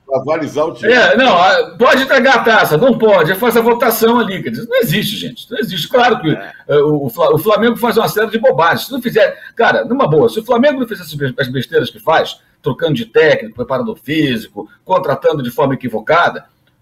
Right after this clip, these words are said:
Speaker 2: o Flamengo teria um domínio do futebol brasileiro, isso é óbvio, isso é evidente, pra mim isso é muito claro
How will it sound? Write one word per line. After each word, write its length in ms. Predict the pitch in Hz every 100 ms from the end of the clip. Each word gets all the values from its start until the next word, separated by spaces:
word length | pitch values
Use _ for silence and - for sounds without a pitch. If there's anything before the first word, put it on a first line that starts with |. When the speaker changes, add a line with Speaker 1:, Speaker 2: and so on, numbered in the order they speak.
| _
Speaker 2:
o 40 | -
Flamengo 280 | - 196
teria 240 | - 277 185
um 80 | 190
domínio 300 | 226 175 175
do 80 |
futebol 240 | 214 - 190
brasileiro, 400 | 214 294 277 - - _ - _ _
isso 160 | - 539
é 20 | 294
óbvio, 320 | 247 151 - _ _ _
isso 160 | -
é 40 | 277
evidente, 600 | 311 254 233 - - _ _ _ _ _ _
pra 160 | 214
mim 60 | 202
isso 120 | 294
é 40 | 233
muito 180 | -
claro 340 | - 196 226